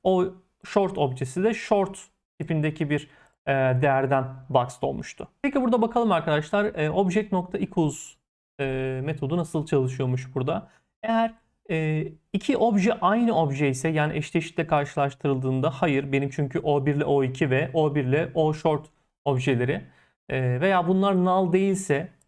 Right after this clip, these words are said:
bunların ikisi içerisinde verdiğimde sekizinci ve dokuzuncu case'lerde bunları geçecektir. Return demiş object nokta, object A nokta equals object B.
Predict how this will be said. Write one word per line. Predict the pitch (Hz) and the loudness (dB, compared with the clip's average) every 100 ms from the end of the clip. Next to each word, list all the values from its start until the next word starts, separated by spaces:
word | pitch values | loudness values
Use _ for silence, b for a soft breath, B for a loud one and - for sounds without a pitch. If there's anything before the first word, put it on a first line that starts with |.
| - | -4
bunların | 151 143 - | -2 -2 -4
ikisi | 160 - - | -8 -10 -10
içerisinde | 151 - 135 131 127 123 | -8 -6 -6 -4 -4 0
verdiğimde | 131 127 127 127 135 | 2 0 0 -2 -2
sekizinci | - 135 131 139 143 | 0 -2 -2 -4 -2
ve | 135 | 0
dokuzuncu | 131 135 139 135 | 0 -2 -6 -2
case'lerde | 143 127 131 127 151 175 | -2 0 0 0 -2 -2
bunları | 147 135 139 | -2 -2 -2
geçecektir. | 151 156 156 170 170 190 196 B B B - | -4 -4 -2 -4 -2 -6 -6 B B B -2
Return | 226 294 277 196 | 0 0 2 2
demiş | 175 254 - - | 2 0 -4 -2
object | 240 214 214 220 | 0 2 0 0
nokta, | 196 190 214 233 - _ _ _ _ - | 0 0 -4 -6 -10 _ _ _ _ -2
object | 226 190 202 196 - - | 0 2 0 -4 -6 0
A | 208 214 220 - | 2 0 -4 -6
nokta | 160 165 170 | -2 -2 -2
equals | - 214 190 175 196 - | -2 -2 0 0 0 -2
object | 185 143 175 185 - | 0 0 -2 -2 -2
B. | 131 | -2